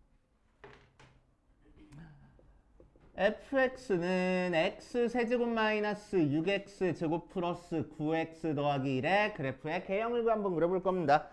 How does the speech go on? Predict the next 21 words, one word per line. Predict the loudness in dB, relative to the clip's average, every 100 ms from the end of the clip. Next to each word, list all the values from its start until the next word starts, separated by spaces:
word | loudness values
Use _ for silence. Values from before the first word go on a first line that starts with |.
| -20 -20 -4
자, | -2
삼 | 0 2
차 | 2
함수 | 2
그래프 | 2 2 2
개형 | 4 4 4 0
그리라는 | 0 0 0 0
거는 | 2 2 0 -4 -10
그 | -4 -2
값 | -2
찾으라는 | -4 -6 -4 -2
거야. | 2 2 0 -6 -14
그치? | -6 -2 -2 -4 -12 -8
최고 | -2 0
차의 | 2 4
계수 | 4 4 4
양수니까 | 4 2 -2 2 2
오른쪽 | 2 2 2 2
위로 | 2 2
올라가는 | 2 2 2 2
거라서, | 2 2 0 -2 -4